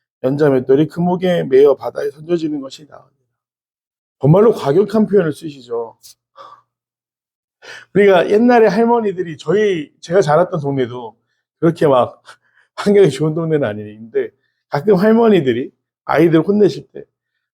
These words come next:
"나가 죽어!" 이렇게 말씀하실 때가 있어요. 정말 나가서 죽으란 이야기가 아니죠. 네. 그 아이가 어떤 잘못을 했든지 "그 당시에는 내가 널 보기 싫으니 나가라." 이런 표현이에요.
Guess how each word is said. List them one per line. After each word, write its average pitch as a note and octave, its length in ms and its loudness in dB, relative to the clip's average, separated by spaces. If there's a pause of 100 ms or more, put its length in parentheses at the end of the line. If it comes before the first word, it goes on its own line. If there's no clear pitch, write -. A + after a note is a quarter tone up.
"나가 B3+ 280 0
죽어!" C#4 220 -2 (960)
이렇게 F#3+ 300 2
말씀하실 C#3 480 -2
때가 A#2 180 -6
있어요. G2 240 -12 (380)
정말 F#3+ 240 2
나가서 D#3+ 320 0
죽으란 F3+ 440 0
이야기가 C3 360 -4
아니죠. G2+ 560 -18 (460)
네. G#2 260 -6 (240)
그 F3 100 0
아이가 F3 200 2
어떤 C#3+ 280 0
잘못을 C3 380 -2
했든지 C3 340 -14 (280)
"그 - 200 -6
당시에는 C#3+ 640 0 (300)
내가 D#3 200 2
널 D#3 180 2
보기 C#3+ 220 -2
싫으니 C#3+ 500 -6 (200)
나가라." D3+ 360 -2
이런 D3+ 300 0
표현이에요. C3+ 320 -12